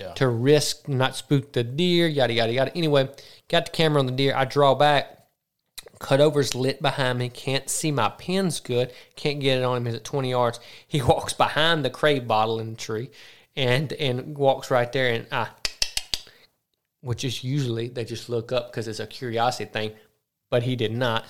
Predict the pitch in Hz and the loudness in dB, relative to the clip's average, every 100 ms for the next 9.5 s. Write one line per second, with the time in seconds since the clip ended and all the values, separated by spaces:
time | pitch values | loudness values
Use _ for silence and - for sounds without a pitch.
0 | - 120 120 _ 143 131 143 156 147 139 | -8 -8 -8 _ -4 4 8 8 6 2
1 | 139 139 127 117 117 135 131 123 117 110 | 4 2 2 -2 0 -2 0 0 0 0
2 | - 135 120 - 131 123 117 113 123 117 | -2 -2 -2 2 2 2 2 2 2 -2
3 | - 127 113 120 123 120 139 160 156 - | -2 -6 -4 0 0 2 2 4 2 -2
4 | 120 - - - - - - 123 135 123 | -8 -12 -16 -20 -20 -12 -8 0 4 6
5 | 131 147 147 139 - 160 151 131 151 151 | 8 10 8 4 0 2 2 4 4 6
6 | 156 156 147 147 120 123 - 143 139 117 | 4 2 -2 -2 0 0 0 2 2 2
7 | 107 113 113 110 120 139 131 139 127 131 | -2 -2 -2 -4 -2 -2 0 0 0 -2
8 | 139 135 123 117 - 120 120 - 127 117 | 0 0 0 0 2 2 0 -2 -2 0
9 | 113 - 160 139 | 0 0 0 0